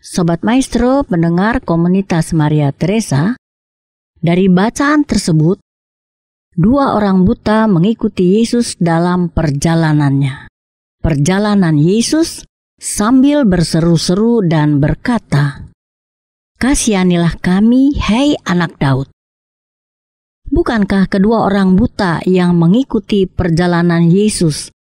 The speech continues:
sambil berseru-seru dan berkata kepada Yesus, "Kasihanilah kami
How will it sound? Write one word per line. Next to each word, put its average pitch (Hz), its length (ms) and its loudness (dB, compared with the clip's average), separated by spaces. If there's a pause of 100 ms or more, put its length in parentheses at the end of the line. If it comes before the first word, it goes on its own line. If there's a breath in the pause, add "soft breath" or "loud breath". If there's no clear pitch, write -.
(220)
sambil 196 560 0
berseru-seru 185 1120 0
dan 170 320 0
berkata 175 640 -2
kepada 170 400 -2
Yesus, 170 720 -2 (800)
"Kasihanilah 180 880 0
kami 180 560 0